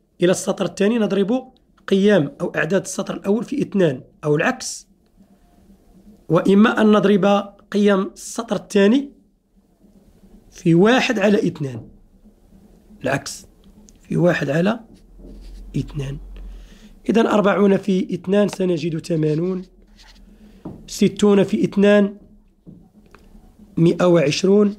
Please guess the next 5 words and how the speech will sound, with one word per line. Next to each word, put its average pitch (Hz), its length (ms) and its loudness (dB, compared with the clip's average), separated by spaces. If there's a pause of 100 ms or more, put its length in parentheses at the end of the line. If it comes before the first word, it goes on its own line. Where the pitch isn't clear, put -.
(1080)
كانت 202 280 2
لدينا 196 300 4
هنا 185 200 4
مائة 202 240 2
وأربعون 185 760 2